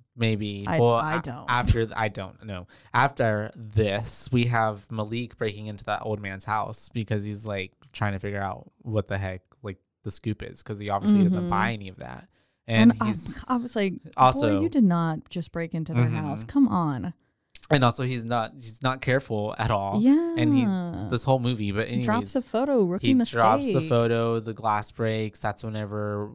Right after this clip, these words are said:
Speaker 1: Matthew then comes in and then notices it after he hears him coming in. So yeah,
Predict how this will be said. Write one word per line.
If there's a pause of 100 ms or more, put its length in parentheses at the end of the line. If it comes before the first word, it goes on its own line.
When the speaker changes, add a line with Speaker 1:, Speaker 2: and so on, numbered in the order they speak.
Speaker 1:
Matthew
then
comes
in
and
then
notices
it
after
he (300)
hears
him
coming
in.
So (340)
yeah,